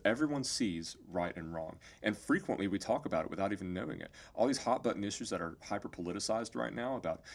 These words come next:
should we do this or should we do that? Anytime you hear the word should or ought, what you're doing is you're appealing to a standard that's above your dis-, current decision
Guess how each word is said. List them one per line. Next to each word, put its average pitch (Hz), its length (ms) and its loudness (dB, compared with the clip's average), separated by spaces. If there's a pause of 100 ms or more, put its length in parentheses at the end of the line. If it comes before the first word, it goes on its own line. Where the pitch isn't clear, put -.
should 98 480 2
we 110 80 2
do 110 140 0
this 120 160 -4
or - 40 -8
should 98 280 -2
we 98 80 -6
do 107 80 -2
that? 113 160 -2
Anytime 139 320 0
you 123 40 0
hear 120 140 2
the 104 80 0
word 98 180 -2
should - 440 -2 (480)
or - 140 -2 (100)
ought, - 340 2 (440)
what 107 140 2
you're 110 120 0
doing 101 420 2
is 90 140 -2
you're 95 100 2
appealing 101 400 -2
to 95 140 -2
a 90 40 -2
standard 101 380 -4
that's 82 160 -4
above 98 460 2
your 92 100 -2
dis-, 90 220 -6 (100)
current - 280 -8
decision - 360 -10